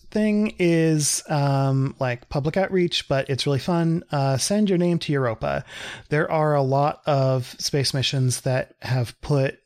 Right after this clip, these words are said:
uh, names and or small messages on, you know,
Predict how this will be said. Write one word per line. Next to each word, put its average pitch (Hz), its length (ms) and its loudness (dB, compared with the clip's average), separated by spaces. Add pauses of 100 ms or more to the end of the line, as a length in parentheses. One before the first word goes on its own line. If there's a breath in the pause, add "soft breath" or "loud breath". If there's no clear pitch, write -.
uh, 120 220 0
names 156 500 2
and 139 220 0
or 131 160 0
small 123 300 -2
messages 123 720 0
on, 117 540 0 (420 loud breath)
you 123 160 2
know, 107 240 0